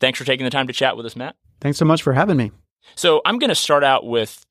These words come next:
Speaker 1: a really general question because I just threw out a term, occupational licensing. And some of our audience will be very familiar with that from the work here at Mercatus, and others have absolutely no idea what I'm talking about.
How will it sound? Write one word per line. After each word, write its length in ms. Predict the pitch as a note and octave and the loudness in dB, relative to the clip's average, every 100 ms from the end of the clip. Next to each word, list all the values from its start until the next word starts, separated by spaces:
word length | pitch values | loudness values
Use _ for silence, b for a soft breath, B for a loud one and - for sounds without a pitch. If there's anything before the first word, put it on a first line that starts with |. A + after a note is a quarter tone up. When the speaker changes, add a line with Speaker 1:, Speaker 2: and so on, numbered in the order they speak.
| - | -8
Speaker 1:
a 100 | A#2 | -6
really 400 | A2 C3+ D#3 D3+ | -4 0 2 2
general 400 | A#2+ A#2+ A2+ G#2 | 0 -2 0 -2
question 460 | - G#2 - G#2 F2+ | -4 -4 -4 -8 -12
because 260 | G#2 G#2 | -8 -2
I 120 | A2+ B2+ | 0 0
just 220 | A2 - | -2 -6
threw 220 | B2 A2+ | -2 2
out 120 | A2 | 2
a 60 | F#2+ | 0
term, 320 | - G#2+ G2+ | -6 -6 -2
occupational 600 | G2+ - - G2+ - F2 | -4 -4 -8 -8 -8 -8
licensing. 480 | F2 G2 G2+ - D#2+ | -6 -6 -10 -14 -12
And 120 | - A#2 | -10 -2
some 160 | D#3+ | -2
of 120 | F#3+ | 2
our 120 | D#3+ C3 | 4 4
audience 380 | B2+ B2 A#2 | 4 0 -6
will 80 | G#2+ | -8
be 80 | G2 | -8
very 260 | F#2+ A2 B2+ | -4 -4 -4
familiar 360 | C3+ B2 D3 | -6 -6 -6
with 140 | D3 D3+ | -8 -6
that 220 | G#2+ - | -6 -6
from 120 | A#2 | -8
the 80 | A2+ | -6
work 200 | A2+ A2 | -6 -8
here 100 | A2+ | -10
at 60 | |
Mercatus, 440 | F#2+ - B2 G3 - B B | -10 -10 -10 -10 -18 B B
and 140 | - C3 | -4 0
others 320 | E3 E3 C#3 | 2 0 0
have 180 | B2+ A2+ | 0 0
absolutely 460 | A#2 A#2 - G2+ G#2 | 0 -2 -4 -8 -4
no 200 | G#2+ G#2 | 0 2
idea 340 | G2 F#2 F#2+ | 0 -2 -6
what 120 | F2 | -6
I'm 100 | E2+ | -10
talking 360 | E2+ F2+ F2+ E2 | -4 -4 -6 -16
about. 300 | D2 C2+ | -14 -14